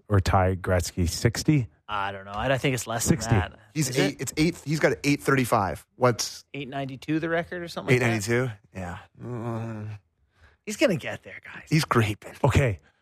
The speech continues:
Speaker 1: He's gonna get there. But, like,
Speaker 2: When? <laughs>
Speaker 1: no, not when, but h-, what does it look like for the Washington Capitals?
Speaker 2: Right.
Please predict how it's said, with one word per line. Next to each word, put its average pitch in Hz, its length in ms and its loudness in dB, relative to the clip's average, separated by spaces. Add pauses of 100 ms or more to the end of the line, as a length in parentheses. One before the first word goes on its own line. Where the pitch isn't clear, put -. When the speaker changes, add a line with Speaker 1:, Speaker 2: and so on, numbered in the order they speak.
(800)
Speaker 1:
He's 101 200 6
gonna 127 240 4
get 110 280 2
there. 82 300 0 (720)
But, 160 180 6
like, 233 80 4
Speaker 2:
When? 165 360 2 (140)
<laughs> 147 140 -2
Speaker 1:
no, 131 240 4
not 139 240 0
when, 107 540 0
but 95 180 0
h-, - 340 -2
what 107 280 4
does 160 200 0
it 135 120 0
look 104 500 2
like 87 480 0 (120)
for - 140 0
the 98 120 6
Washington 98 600 2
Capitals? 87 880 2
Speaker 2:
Right. 107 160 -18